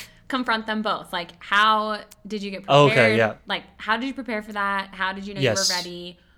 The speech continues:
Speaker 1: When did you know? Like, I have a hundred questions. <laughs>
Speaker 2: Okay, so leaving the scenario I was just talking about
Speaker 1: Yeah.
Speaker 2: with the podcast,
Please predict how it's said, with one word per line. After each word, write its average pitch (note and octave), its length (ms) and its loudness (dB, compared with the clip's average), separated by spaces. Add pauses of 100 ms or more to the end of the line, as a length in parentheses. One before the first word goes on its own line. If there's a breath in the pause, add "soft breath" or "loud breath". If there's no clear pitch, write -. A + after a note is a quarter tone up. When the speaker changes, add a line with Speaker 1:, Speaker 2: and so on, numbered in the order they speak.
(120 soft breath)
Speaker 1:
When G3 260 -6
did G3 160 -8
you F#3+ 100 -12
know? F3 520 -10 (100)
Like, D#3+ 280 -16 (340)
I F#3 80 -6
have F#3 80 -8
a F3+ 60 -12
hundred - 680 -12
questions. - 440 -20 (160)
<laughs> - 160 -10
Speaker 2:
Okay, B2+ 220 0
so A#2+ 420 0 (240)
leaving D3+ 640 4
the A#2+ 260 6
scenario A#2+ 440 6
I A2 40 6
was G#2 100 -2
just A#2+ 140 -4
talking G#2+ 240 0
about G#2 140 0
Speaker 1:
Yeah. F#2+ 80 -4
Speaker 2:
with G#2 80 -8
the - 60 -6
podcast, G2+ 400 -6